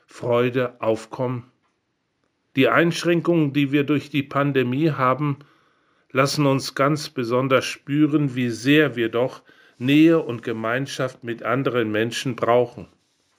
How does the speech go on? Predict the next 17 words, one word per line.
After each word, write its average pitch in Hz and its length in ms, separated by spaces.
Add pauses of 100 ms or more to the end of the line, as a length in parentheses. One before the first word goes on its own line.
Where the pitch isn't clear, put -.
(720)
Wer 127 320
sehnt 139 340
sich - 300
nicht - 420 (440)
nach 110 260
Normalität? 117 1040 (1300)
Was 147 280
für 156 240
eine 147 200
gute 151 440
Botschaft 135 640
ist 151 240
es - 180
doch, 156 220
dass 131 320
ein 120 480
Impfstoff 156 760